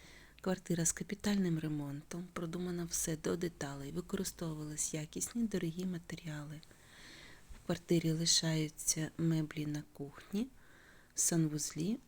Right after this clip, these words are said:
і передпокої. З кімнат зали та спальні за домовленістю. Записуйтесь на перегляд. Документи в порядку.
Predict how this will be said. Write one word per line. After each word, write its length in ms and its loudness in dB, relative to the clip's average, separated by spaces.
і 100 -2
передпокої. 1000 -4
З 120 0
кімнат 580 2
зали 440 -2
та 140 -4
спальні 560 4
за 200 0
домовленістю. 1000 -6
Записуйтесь 680 0
на 60 -4
перегляд. 560 -8
Документи 540 4
в 60 -8
порядку. 760 -2